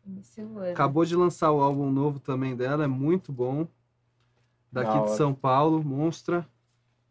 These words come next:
Speaker 2: M C Luana, Tasha Trace, como sempre, sou muito fã delas.
Speaker 1: Elas
Speaker 2: Cristal
Speaker 1: usam
Speaker 2: também.
Speaker 1: vilão, é,
Speaker 2: É.
Speaker 1: a Tasha Trace.
Speaker 2: A Cristal também, que é uma rapper lá do Rio Grande do Sul.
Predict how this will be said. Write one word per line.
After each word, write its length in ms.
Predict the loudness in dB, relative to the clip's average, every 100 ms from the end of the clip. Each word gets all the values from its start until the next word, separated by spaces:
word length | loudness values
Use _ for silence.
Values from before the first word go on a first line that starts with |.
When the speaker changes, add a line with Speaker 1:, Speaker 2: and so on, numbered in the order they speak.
| _ _ _ _
Speaker 2:
M 120 | -10 -10
C 180 | -6 -2
Luana, 500 | 0 2 2 2 0
Tasha 380 | 0 0 -2
Trace, 480 | -4 2 4 4 0
como 240 | -6 -4 -4
sempre, 360 | -2 -2 -4
sou 160 | -6 -4
muito 240 | -4 -4
fã 220 | -6 -6
delas. 220 | -2 0 2
Speaker 1:
Elas 520 | 0 -2 -6 -20 -20 _ _ _ _ _ _
Speaker 2:
Cristal 580 | 2 4 4 8 10 10
Speaker 1:
usam 100 | 8
Speaker 2:
também. 400 | 4 6 6 4
Speaker 1:
vilão, 320 | 4 2 4
é, 60 | 6
Speaker 2:
É. 380 | 8 8 6 4 2
Speaker 1:
a 20 |
Tasha 220 | -2 -6
Trace. 800 | -8 -8 -8 -4 -2 0 -2 -6 -12 _ _
Speaker 2:
A 80 | -2
Cristal 520 | 2 2 2 6 6
também, 360 | 6 4 6 4
que 100 | 4
é 40 |
uma 180 | 2 4
rapper 340 | 4 2 2 2
lá 140 | 2
do 220 | 2 2
Rio 160 | 2 0
Grande 280 | 0 -2 -2
do 120 | -8
Sul. 400 | -8 -2 0 0